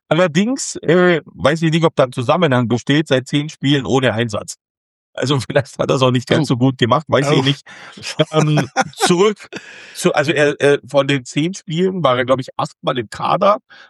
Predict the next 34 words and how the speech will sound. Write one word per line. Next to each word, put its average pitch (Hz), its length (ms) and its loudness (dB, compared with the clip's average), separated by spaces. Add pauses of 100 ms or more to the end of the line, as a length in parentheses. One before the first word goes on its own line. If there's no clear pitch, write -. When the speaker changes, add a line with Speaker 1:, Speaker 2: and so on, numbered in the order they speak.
(120)
Speaker 1:
neunzig 151 260 0
Minuten 156 280 2
auf 151 80 -2
der 143 100 0
Bank 127 240 0
und 131 120 -2
zweimal 120 300 -2
gar 110 180 -8
nicht 104 160 -10
im 98 100 -6
Kader. - 340 -8 (540)
Ähm, 156 580 -4 (420)
aber 185 160 2
Speaker 2:
Ouch. 170 40 -4
Speaker 1:
zurück 196 280 2
zu 180 140 -2
Mörkin, 202 540 0
hat 156 140 0
Speaker 2:
<laughs> - 20 -8
Speaker 1:
insgesamt 180 560 -2
siebenundfünfzig 175 640 -2
Spiele 185 380 -2
für 143 120 -4
Schalke 185 360 -4
gemacht, 185 300 -2 (360)
ein 151 220 0
Tor, 180 260 0
neun 151 240 -2
Vorlagen, 175 640 0
dreizehn 143 400 -2
Mal 127 180 2
gelb, 135 360 0
einmal 127 220 0
gelb-rot 120 520 0